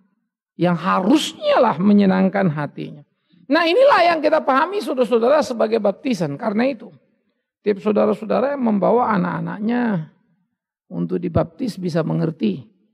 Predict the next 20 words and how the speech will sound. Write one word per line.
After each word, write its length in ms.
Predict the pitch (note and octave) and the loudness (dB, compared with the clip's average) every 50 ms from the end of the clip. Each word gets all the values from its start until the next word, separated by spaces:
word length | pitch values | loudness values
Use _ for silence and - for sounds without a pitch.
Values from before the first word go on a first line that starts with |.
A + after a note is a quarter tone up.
| _ _ _ _ _ _ _ _ _ _ _ _ - | _ _ _ _ _ _ _ _ _ _ _ _ -6
Mengapa 560 | E3+ F3 A3+ C#4+ D4 - D4 A3+ G#3+ G#3+ G3+ | -2 0 2 2 2 0 0 -2 0 0 0
anak 240 | G#3 G3 F#3+ F#3 E3+ | 0 0 0 0 -2
itu 80 | D#3+ G3+ | -2 -2
dibaptis? 480 | F#3+ G3 F3+ A3 A#3 - - F3+ D3 | -2 0 0 0 -2 -2 -2 -4 -4
Karena 320 | - - D#3+ D3 D#3+ D#3+ E3+ | -4 -4 -6 -4 -2 0 0
memang 320 | G3+ B3+ C#4+ D4+ E4+ E4+ | 0 -2 -2 -6 -10 -12
itu 160 | A#3 G3+ G#3 | -12 -12 -8
janji 400 | D3+ C#3+ C3+ C3 C3 B2 C#3+ D#3 | -4 -4 -2 -2 -2 -2 -2 -4
Allah. 320 | E3+ - G#3 G#3+ E3 C3+ - _ _ _ _ _ _ _ _ _ _ _ _ _ _ _ _ _ _ _ _ _ _ _ _ _ _ _ _ _ _ _ _ _ _ _ _ _ _ _ _ _ _ _ _ _ _ _ _ _ - | -4 -4 -6 -8 -8 -10 -16 _ _ _ _ _ _ _ _ _ _ _ _ _ _ _ _ _ _ _ _ _ _ _ _ _ _ _ _ _ _ _ _ _ _ _ _ _ _ _ _ _ _ _ _ _ _ _ _ _ 0
Mestinya 320 | F#3+ F#3 F3 G#3+ B3 A#3 | 2 2 2 2 2 2
umur 320 | B3+ B3+ B3 A#3+ A#3 A#3 G3+ | 4 4 4 4 4 2 2
berapa? 480 | B3+ C4+ C4 B3+ - - - - - | 2 0 0 -2 -4 -14 -18 -18 -18
Wow, 480 | - - F#4+ G4+ G#4+ E4+ C4 G3+ - - | -18 -16 -12 -10 -10 -10 -10 -10 -12 -8
kalau 240 | - F#3+ F3 F3+ G3 | -4 -2 0 0 2
Israel 480 | F3 E3 C#3+ E3+ F3 A3 B3 C#4 C4+ | 0 0 -2 -2 -2 -2 -2 -2 -2
lebih 240 | A#3 G3 F3 E3 D#3+ | -2 -4 -4 -4 -8
teliti, 400 | - F#3+ D#3 F3+ G3 F#3 D4+ D#4 | -8 -6 -6 -6 -4 -4 -4 -6
delapan 480 | G#3 C#3+ C#3 C3 B2 A#2+ - B2+ B2 A#2+ | -4 -2 -2 -2 -2 -2 -2 -2 -2 0
hari. 320 | C3 - G3+ A#3+ G3 - - _ _ _ _ _ _ _ _ _ _ _ _ _ _ _ _ _ _ _ _ _ _ _ _ _ _ | 0 -2 -2 -4 -6 -10 -14 _ _ _ _ _ _ _ _ _ _ _ _ _ _ _ _ _ _ _ _ _ _ _ _ _ _
Ya. 320 | - A3 - D3+ D#3 - | -18 -16 -14 -14 -14 -14